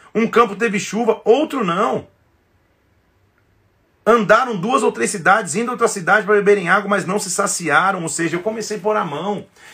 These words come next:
E vocês não tão entendendo que é minha mão. Fiz chover num lugar, não chovia no outro. Chovia no outro, não chovia no outro. Eu tô mexendo nas estruturas para ver se vocês acordam, entendem. E vocês, ao invés disso, vocês vão correndo de uma cidade pra outra buscando água sem se saciar.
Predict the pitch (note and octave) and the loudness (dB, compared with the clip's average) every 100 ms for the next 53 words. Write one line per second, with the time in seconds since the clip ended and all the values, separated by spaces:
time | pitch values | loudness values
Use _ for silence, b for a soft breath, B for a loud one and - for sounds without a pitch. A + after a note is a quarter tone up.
0 | - E3+ F3+ G3 F#3+ G3+ F#3 F#3 F#3 G3+ | -8 -6 -4 -4 -4 -4 -4 -4 -2 -2
1 | F3 D3+ F3 F3+ F3 D#3+ E3 D#3 B2+ D3 | -2 -4 -4 -4 -4 -4 -4 -4 2 2
2 | D3+ D3 C#3 C3+ A#2 C#3+ D#3 C#3+ B - | 2 -4 -8 -6 -4 -4 -4 -8 B -8
3 | D3+ E3 D#3 E3 D#3+ D3+ C#3+ C#3 D#3+ E3 | -4 -2 -2 -2 -4 -8 -6 -4 -4 -4
4 | F3+ G3+ G#3+ F#3 - F#3+ G#3+ G#3 F#3 F#3+ | -4 -2 -2 -2 -4 -4 0 0 -2 -4
5 | G3+ F3+ D#3 F3+ F#3 E3 F3 F3 F3 F#3 | -6 -6 -2 -2 0 -4 -4 -4 -6 -4
6 | F3+ E3+ - E3+ E3+ D#3 C#3+ E3+ G3+ G3+ | -2 -4 0 0 0 -6 -6 -4 -4 -6
7 | B B F#3+ F3 F3+ F#3 F#3+ F3 D3+ E3+ | B B -4 -2 -2 -2 0 0 0 -2
8 | C#3+ F3 E3+ F3 F3+ F3 F3 F3+ F3+ F3+ | -2 -4 -4 -4 0 0 0 -2 -2 0
9 | D#3+ F3 F3+ F3+ D#3 F3 F#3 E3 E3+ E3+ | 2 2 0 0 2 0 -2 -6 -6 -6
10 | E3+ C#3+ E3 F3 - E3+ F#3 E3+ E3+ F#3 | -2 2 2 0 -8 -6 -6 -4 -2 -2
11 | - F3 D3 E3+ F3+ | -2 0 2 2 -2